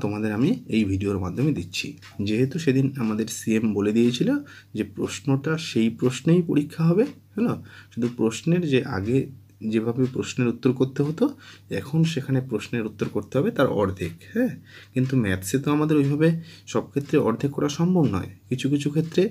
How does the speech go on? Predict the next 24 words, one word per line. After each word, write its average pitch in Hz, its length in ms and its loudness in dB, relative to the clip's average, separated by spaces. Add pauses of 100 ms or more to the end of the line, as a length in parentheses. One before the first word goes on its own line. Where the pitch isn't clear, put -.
(380)
দুইটি 143 320 6
অঙ্কের 143 280 4
মধ্যে 165 280 2 (100)
একটি - 220 -2
অঙ্ক 123 160 2 (140)
করতে 98 220 0
হতো। 87 240 -4 (460)
এখন 160 300 4
তো 170 100 2
সেই, 175 240 2 (440)
উম, 113 260 2 (260)
একটি - 300 -2
অঙ্কের 165 300 6
আবার 165 180 6 (200)
হাফ, 104 300 0
সেটা 127 220 2
তো 160 120 -4
সম্ভব 165 360 2 (100)
নয়। 87 160 -2 (240)
তাহলে 147 320 4 (340)
এই 113 100 -2
অঙ্কের 127 320 2
ক্ষেত্রে 165 320 -2
প্রশ্নটা 151 460 0